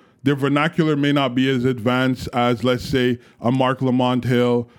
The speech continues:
Michael Eric Dyson. They may not, they may get confused and they be like, "Yo, I'm not one of these school type of person. Uh, you know, these are, this is not a spectrum for me." But when you bring people that they could relate to,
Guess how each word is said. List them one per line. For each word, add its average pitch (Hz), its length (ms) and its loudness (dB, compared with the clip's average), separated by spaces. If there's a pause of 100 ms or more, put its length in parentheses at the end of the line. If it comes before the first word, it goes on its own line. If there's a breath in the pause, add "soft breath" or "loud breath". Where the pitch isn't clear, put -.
(140 soft breath)
Michael 131 360 0
Eric 123 220 0
Dyson. 120 640 0 (180 soft breath)
They 143 100 2
may 165 180 2
not, 175 280 0
they 170 80 4
may 180 160 0
get 175 160 0
confused 156 480 -2
and 143 80 -2
they 139 60 0
be 135 100 -2
like, 135 140 0
"Yo, 151 100 2
I'm 139 140 0
not 143 180 0
one 131 120 -2
of 120 100 2
these 120 180 2
school 139 320 -2
type 117 240 -2
of 110 100 -6
person. 123 580 0 (380 soft breath)
Uh, 113 40 0
you 131 160 2
know, 127 100 0
these 139 280 2
are, 139 120 0
this 135 240 -2
is 147 80 0
not 143 220 0
a 120 40 -2
spectrum 123 600 -4
for 123 120 -2
me." 117 300 2 (400 soft breath)
But 131 140 0
when 147 100 2
you 151 80 2
bring 165 240 0
people 175 280 0
that 131 220 -2
they 131 100 0
could 127 220 -2
relate 123 480 2
to, 123 240 0